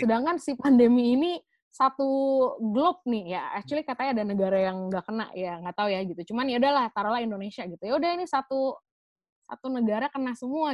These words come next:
gitu. Jadi ini sun-, kalau mau dianalogiin sama tsunami, ini tsunami gede gila, gitu, kayak air <laughs> dari samudra kita, zut,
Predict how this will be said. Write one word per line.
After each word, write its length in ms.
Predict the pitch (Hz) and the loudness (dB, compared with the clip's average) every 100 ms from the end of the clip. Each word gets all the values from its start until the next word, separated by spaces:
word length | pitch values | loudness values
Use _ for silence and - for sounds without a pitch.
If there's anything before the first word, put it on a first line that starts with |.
| 208 | -2
gitu. 160 | 185 | -4
Jadi 320 | 190 196 302 - | -2 0 0 -4
ini 180 | - 262 311 | -6 -6 -4
sun-, 200 | 262 233 | -6 -6
kalau 200 | 226 220 | -4 -2
mau 200 | 220 214 208 208 | -2 -2 -2 -2
dianalogiin 880 | 202 202 202 202 202 196 196 196 | -2 -4 -6 -6 -4 -2 -2 -6
sama 160 | 202 196 | -8 -10
tsunami, 480 | - 190 180 233 285 _ _ _ _ _ _ | -10 -10 -6 -6 -6 _ _ _ _ _ _
ini 80 | 285 | -8
tsunami 920 | 320 262 240 220 233 233 233 233 233 226 226 214 | -6 -4 -2 -2 -2 -4 -6 -6 -2 -2 -2 -4
gede 180 | 190 190 | -2 0
gila, 360 | 196 320 269 262 - | 2 2 4 2 0
gitu, 240 | 196 185 175 | -2 -4 -4
kayak 320 | 190 185 - _ _ _ | -4 -4 -6 _ _ _
air 360 | 214 208 247 254 | -2 2 2 0
<laughs> 640 | - 240 - 262 - _ | -4 -10 -10 -16 -16 _
dari 560 | - 233 240 240 254 240 _ _ _ | 0 2 4 2 0 -2 _ _ _
samudra 640 | - - 240 247 247 214 233 | -8 0 2 4 4 6 6
kita, 280 | 233 247 320 311 - _ | 4 0 2 2 0 _
zut, 240 | 208 247 | 0 0